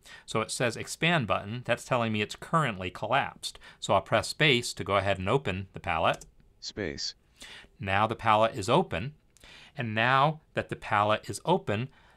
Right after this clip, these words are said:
Speaker 1: the down arrow will take me into the palette.
Speaker 2: Slur not selected. Accent above not selected.
Speaker 1: And I'm just moving through to hear some of the, uh,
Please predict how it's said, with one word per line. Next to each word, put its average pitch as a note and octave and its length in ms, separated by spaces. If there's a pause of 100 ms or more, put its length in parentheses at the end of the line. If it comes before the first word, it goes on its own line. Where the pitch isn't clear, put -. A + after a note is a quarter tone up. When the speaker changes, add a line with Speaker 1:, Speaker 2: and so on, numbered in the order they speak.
(100)
Speaker 1:
the G#2+ 80
down A2+ 380
arrow G2 320
will A#2 180
take - 320
me G#2 180
into A#2+ 260
the F2+ 100
palette. E2+ 360 (340)
Speaker 2:
Slur A#2 340
not B2 240
selected. G2 500 (520)
Accent A#2+ 440
above E2+ 320
not G2 220
selected. E2+ 400
Speaker 1:
And A2 60
I'm C3+ 140
just C3 220
moving G#2+ 320
through G#2 300
to G2+ 60
hear G2+ 240
some G2 240
of F#2+ 60
the, F#2+ 160
uh, F#2 140